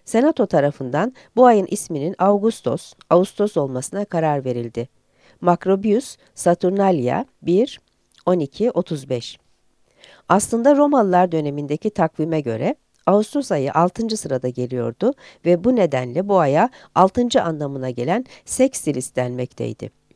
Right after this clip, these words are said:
Ancak İmparator Augustus'un farklı yıllarda bu ay içinde başardığı pek çok başarısı nedeniyle Senato tarafından kendisini övmek için bu aya onun isminin verilmesi kararlaştırıldı. Bu konuda daha önceye ait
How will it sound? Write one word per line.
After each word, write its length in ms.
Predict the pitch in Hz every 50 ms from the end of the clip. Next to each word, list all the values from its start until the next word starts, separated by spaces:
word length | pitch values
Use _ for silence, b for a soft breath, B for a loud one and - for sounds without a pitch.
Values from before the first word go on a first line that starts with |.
| _ _ _ _ -
Ancak 380 | 190 226 220 170 - 156 208 _ -
İmparator 640 | - 170 175 165 - 170 156 151 - - 196 233 240 -
Augustus'un 720 | - 170 170 170 196 226 - - 139 139 - - 156 214 - B B B B B
farklı 380 | - - 165 160 - _ - 262
yıllarda 640 | 262 262 254 240 233 226 226 220 202 226 240 254 B B B B -
bu 100 | 233 247
ay 140 | 254 233 175
içinde 380 | - - - 160 147 156 147
başardığı 520 | 151 151 - - 156 143 143 139 143 147 143
pek 260 | - - 247 254 -
çok 220 | - 175 - -
başarısı 520 | 156 151 - - 143 139 135 - - 135 135
nedeniyle 600 | 143 147 143 147 135 127 120 117 139 180 254 285 B B B B B B
Senato 400 | - - 190 202 233 262 - 277
tarafından 580 | - - 151 135 127 - 135 127 123 143 170 208
kendisini 540 | - 196 170 160 160 156 - - 175 170 -
övmek 440 | 151 165 160 156 170 180 175 -
için 300 | 120 - - - 185 254 B B B B B -
bu 120 | 220 226
aya 340 | 202 160 135 127 151 196 - -
onun 200 | 180 202 208 208
isminin 420 | 175 - - - 135 135 135 135
verilmesi 520 | 143 160 156 147 131 131 127 131 - 240 247
kararlaştırıldı. 1000 | - - 165 160 160 147 143 135 135 127 - - - 127 117 117 117 - 113 _ _ _ _ _ _ _ _ _ _ -
Bu 120 | 190 247 294
konuda 460 | - 339 285 247 190 151 151 165 156
daha 220 | 185 196 208 220
önceye 340 | 220 185 165 143 147 139 131
ait 220 | 127 151 208 240